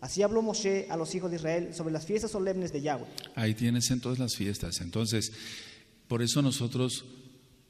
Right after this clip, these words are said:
Speaker 2: construimos Sukkot, o sea, cabañas, cabañas. Co-, construimos una cabaña principal acá y de una manera grande, pequeña, mediana, simbólica, etcétera, cada quien en su casa, para que, eh, recordemos que el Eterno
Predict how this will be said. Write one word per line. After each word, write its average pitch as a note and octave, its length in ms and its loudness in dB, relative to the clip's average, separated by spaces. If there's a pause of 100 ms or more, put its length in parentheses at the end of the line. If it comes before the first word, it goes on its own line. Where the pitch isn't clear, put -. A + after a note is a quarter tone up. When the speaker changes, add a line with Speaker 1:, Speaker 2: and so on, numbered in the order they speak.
(200)
Speaker 2:
construimos A2+ 1000 2
Sukkot, - 880 -4
o G2+ 100 -6
sea, E2+ 180 -4
cabañas, F#2+ 840 0
cabañas. F#2+ 640 -2
Co-, F#2 340 -4
construimos G2 540 -6
una G#2+ 140 -2
cabaña F#2 380 -4
principal F2 440 -8
acá A2 420 -2 (380)
y G2 100 -4
de G2 100 -2
una B2+ 140 2
manera A#2 340 4
grande, G#2+ 680 0
pequeña, G#2+ 480 0
mediana, G2+ 500 0
simbólica, G2 640 0
etcétera, G#2 380 -2
cada G2+ 240 -2
quien G#2 200 -2
en G2 100 -2
su - 160 -6
casa, A#2 440 2 (640)
para F#2+ 280 4
que, - 840 -4
eh, G2 520 -2
recordemos A2 680 2
que A2+ 100 -4
el G#2 80 -2
Eterno A2+ 600 0